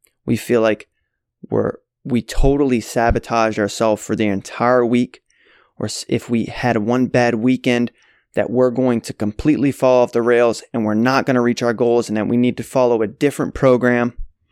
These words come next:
Look, you just need to stay consistent, right?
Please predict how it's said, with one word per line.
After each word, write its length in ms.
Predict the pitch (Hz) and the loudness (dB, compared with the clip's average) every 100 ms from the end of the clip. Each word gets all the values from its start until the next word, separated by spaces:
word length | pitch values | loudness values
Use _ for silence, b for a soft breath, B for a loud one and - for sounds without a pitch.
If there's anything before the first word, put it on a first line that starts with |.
| B B B - _ _ _ - - | B B B -18 _ _ _ -16 0
Look, 340 | 127 117 - _ _ _ _ _ _ _ _ _ _ _ _ _ | 0 0 -6 _ _ _ _ _ _ _ _ _ _ _ _ _
you 100 | 120 | -6
just 400 | 107 120 127 - | -2 2 2 0
need 380 | 120 120 120 117 _ _ _ _ _ _ _ _ _ _ - | -4 -2 -2 -4 _ _ _ _ _ _ _ _ _ _ -10
to 100 | 113 | -10
stay 320 | - 120 113 | -2 0 0
consistent, 640 | - 113 - 113 - 98 - _ _ _ _ _ _ _ _ _ _ _ _ _ | -2 -8 -2 -4 -4 -10 -14 _ _ _ _ _ _ _ _ _ _ _ _ _
right? 280 | 110 113 | -2 -2